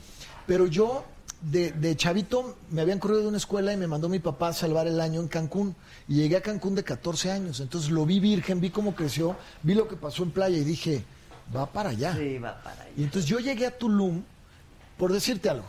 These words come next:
Speaker 1: para que te des una idea. Yo uno de mis hoteles ahorita, que me dan dieciséis millones de dólares por él, me costó ciento diez mil dólares.
Speaker 2: Es broma.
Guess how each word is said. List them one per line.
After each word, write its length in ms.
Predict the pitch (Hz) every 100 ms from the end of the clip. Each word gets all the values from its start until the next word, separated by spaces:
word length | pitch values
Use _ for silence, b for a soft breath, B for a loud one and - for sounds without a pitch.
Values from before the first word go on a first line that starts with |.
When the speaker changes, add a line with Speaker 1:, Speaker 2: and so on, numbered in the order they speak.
| -
Speaker 1:
para 80 | 135
que 60 | 123
te 80 | 170
des 200 | 185 170
una 120 | 180
idea. 260 | 143 110 - b b 143
Yo 160 | 214
uno 240 | 269 294 277
de 80 | 208
mis 180 | 160
hoteles 380 | 139 139 196 175
ahorita, 320 | 156 160 156
que 140 | 127 143
me 160 | 147
dan 180 | 165 214
dieciséis 680 | 202 208 165 156 - 214 202
millones 300 | 208 202 160
de 60 |
dólares 340 | 165 175 180 131
por 220 | 127 139
él, 160 | 196 - B B
me 160 | 151 -
costó 400 | 147 - 202 -
ciento 560 | - 226 240 233 254
diez 260 | 208 165 127
mil 180 | 180 185
dólares. 260 | 170 190 -
Speaker 2:
Es 40 |
broma. 540 | 170 180 165 147 117